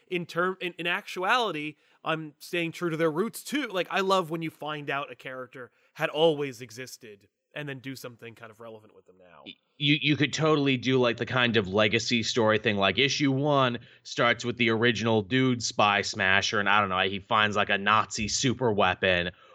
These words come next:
Speaker 2: or something and has to hide it away. And then, you know, in modern times, the female Spy Smasher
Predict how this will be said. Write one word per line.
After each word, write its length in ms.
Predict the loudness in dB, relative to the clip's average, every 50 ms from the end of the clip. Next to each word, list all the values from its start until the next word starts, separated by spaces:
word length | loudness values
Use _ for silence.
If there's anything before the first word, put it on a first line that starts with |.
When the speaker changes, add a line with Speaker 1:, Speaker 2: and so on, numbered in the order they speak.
| -20 -2 _
Speaker 2:
or 180 | 2 2 2 2
something 520 | 0 0 0 0 0 2 0 0 2 2
and 80 | 2 2
has 240 | 2 2 2 0
to 100 | -2 -4 0
hide 300 | 2 2 4 4 2 2
it 100 | 0 0
away. 300 | 0 0 2 4 4 4
And 140 | 2 2 0
then, 160 | 0 0 0
you 60 | 0
know, 180 | 0 2 2 2
in 120 | 0 -2
modern 440 | -2 0 2 4 4 4 2 0 -2
times, 360 | 0 0 2 2 0 -2 -2 -6
the 100 | -8 -8
female 500 | -4 -2 -2 0 2 2 4 4 2 0
Spy 400 | -2 -4 -2 2 2 2 2 2
Smasher 800 | 0 -2 -2 0 2 2 2 2 0 0 -2 0 -2 -2 -6